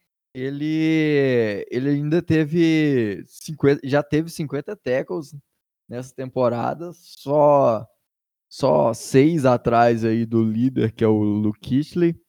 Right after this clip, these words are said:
E, assim, por pior que ele seja, por, por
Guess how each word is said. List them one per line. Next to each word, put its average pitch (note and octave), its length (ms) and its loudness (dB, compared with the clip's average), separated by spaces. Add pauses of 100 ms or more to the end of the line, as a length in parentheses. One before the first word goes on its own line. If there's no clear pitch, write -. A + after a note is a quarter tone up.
(1300)
E, A#2 1000 0 (260)
assim, A#2+ 460 -10 (400)
por D3 160 -2
pior E3+ 460 -2
que - 100 -6
ele G3+ 160 -4
seja, D#3 380 -6
por, D3 200 -14 (240)
por D3+ 200 -6